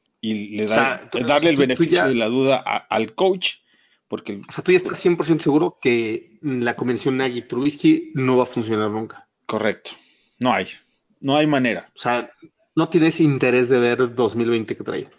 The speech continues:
Speaker 1: El
Speaker 2: Bueno,
Speaker 1: veinte veinte
Speaker 2: yo te ase-,
Speaker 1: absoluto.
Speaker 2: yo te aseguro que dos mil veinte la combinación va a ser la misma.
Speaker 1: Por si es-, estoy de acuerdo. Entonces,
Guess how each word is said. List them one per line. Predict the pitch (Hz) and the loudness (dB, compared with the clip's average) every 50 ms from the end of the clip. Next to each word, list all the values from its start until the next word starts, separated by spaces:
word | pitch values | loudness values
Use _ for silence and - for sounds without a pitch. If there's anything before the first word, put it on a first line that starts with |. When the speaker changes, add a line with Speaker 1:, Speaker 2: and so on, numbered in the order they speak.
| _ _ - | _ _ -8
Speaker 1:
El | - 104 104 | -6 -6 -2
Speaker 2:
Bueno, | |
Speaker 1:
veinte | 104 123 131 135 131 143 | 0 -2 -2 0 2 2
veinte | 135 135 143 143 | 2 4 4 2
Speaker 2:
yo | 156 156 156 | 2 2 2
te | 175 | 0
ase-, | 175 - - 131 | -2 -2 -2 -4
Speaker 1:
absoluto. | 107 107 110 - - - - - _ _ _ _ _ _ _ _ _ _ _ _ _ - | -4 -4 -6 -10 -14 -18 -18 -18 _ _ _ _ _ _ _ _ _ _ _ _ _ -2
Speaker 2:
yo | 151 160 156 - | 0 0 2 2
te | - | 0
aseguro | 156 - - - 113 104 120 123 120 | -4 -4 -4 -6 -2 0 2 2 2
que | - - | 2 0
dos | 113 104 101 | -4 -2 -2
mil | 123 120 123 | 0 0 2
veinte | 120 120 117 - 147 - - - - _ _ _ _ _ _ _ _ - | 2 0 0 0 0 -2 -2 -4 -14 _ _ _ _ _ _ _ _ -6
la | - 117 107 - | -4 -4 -2 0
combinación | - 113 117 110 113 - 123 117 | 0 0 0 0 0 0 0 0
va | 113 | 0
a | 110 | 0
ser | 120 117 | 0 0
la | 110 | 0
misma. | 110 113 107 101 - - - _ _ _ _ _ - - - _ _ | 0 -2 -4 -6 -8 -12 -16 _ _ _ _ _ -20 -20 -20 _ _
Speaker 1:
Por | - 113 | -2 0
si | 101 120 | 0 0
es-, | 127 - - _ - - | -2 -2 -6 _ -14 -6
estoy | 117 110 - - - 107 | -4 -4 -4 -2 -2 0
de | 104 95 | 0 0
acuerdo. | 90 - 165 196 196 143 110 - - - - - - - - - _ - | 0 0 0 0 0 0 -6 -6 -10 -20 -20 -20 -20 -20 -20 -20 _ -12
Entonces, | - 98 - - 117 117 110 110 - 135 123 107 - - - _ | -12 -10 -4 -2 -2 -2 -2 0 0 0 0 0 -2 -4 -6 _